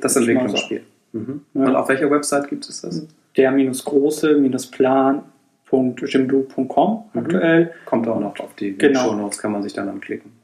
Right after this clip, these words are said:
Speaker 2: Ja, und das läuft dann, ähm, parallel mit einem Online-Kurs.
Speaker 1: Mhm.
Speaker 2: Das heißt, man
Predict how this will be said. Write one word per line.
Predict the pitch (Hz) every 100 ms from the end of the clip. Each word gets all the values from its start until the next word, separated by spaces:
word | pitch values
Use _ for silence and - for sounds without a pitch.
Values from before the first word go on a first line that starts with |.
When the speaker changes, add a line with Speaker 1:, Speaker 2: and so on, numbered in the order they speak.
| -
Speaker 2:
Ja, | 139 131
und | 127
das | 127 -
läuft | - 143 135 131 131 -
dann, | 139 135 220 196
ähm, | 135 131 127 127 135 _ _ _
parallel | - 131 131 135 135 135
mit | 135
einem | 127 127
Online-Kurs. | 131 127 127 - 123 - - -
Speaker 1:
Mhm. | 113 113 156 - _
Speaker 2:
Das | - -
heißt, | 131 139 143 143 -
man | 127 127 127 123